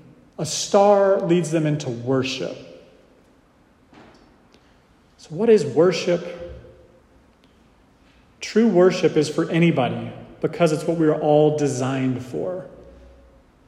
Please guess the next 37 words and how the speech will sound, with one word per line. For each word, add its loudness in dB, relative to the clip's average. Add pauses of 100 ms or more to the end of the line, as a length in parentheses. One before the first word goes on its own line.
(840)
We're -2
just -4
waiting 4
for -2
the -2
prompt -4
to -14
be 0
led 2
into -2
it -6
ourselves. -12
When -2
the -2
presence 4
of 0
God 2
woos 6
us 2
and -4
calls 4
us, 0
we 0
go. -4 (300)
Even 6
if 4
you're 8
a 6
magician 2 (220)
from 0
a 2
faraway 6
nation -6
who's -4
worshiping -2
other -4
gods. -12